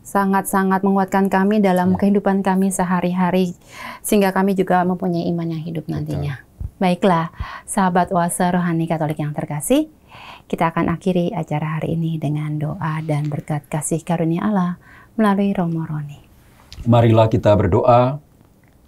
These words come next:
Speaker 2: Tuhan Allah Bapa kami yang Maha Baik, kami bersyukur dan berterima kasih Padamu atas anugerah iman yang Engkau anugerahkan kepada kami semua anak-anak-Mu. Namun biarkanlah iman yang kami miliki ini tumbuh, berbuah,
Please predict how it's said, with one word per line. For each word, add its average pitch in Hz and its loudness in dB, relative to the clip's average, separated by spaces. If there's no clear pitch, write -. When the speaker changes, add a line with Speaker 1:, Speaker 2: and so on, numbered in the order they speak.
Speaker 2:
Tuhan 127 6
Allah 127 8
Bapa 123 6
kami 123 4
yang 120 4
Maha 113 4
Baik, 113 4
kami 113 2
bersyukur 117 0
dan 110 4
berterima 107 2
kasih 107 0
Padamu 101 2
atas 101 0
anugerah 101 2
iman 92 0
yang 117 4
Engkau 120 2
anugerahkan 110 4
kepada 104 2
kami 104 2
semua 95 -2
anak-anak-Mu. 95 -4
Namun 117 4
biarkanlah 117 4
iman 113 4
yang 110 4
kami 107 2
miliki 104 0
ini 95 -2
tumbuh, 110 0
berbuah, 107 2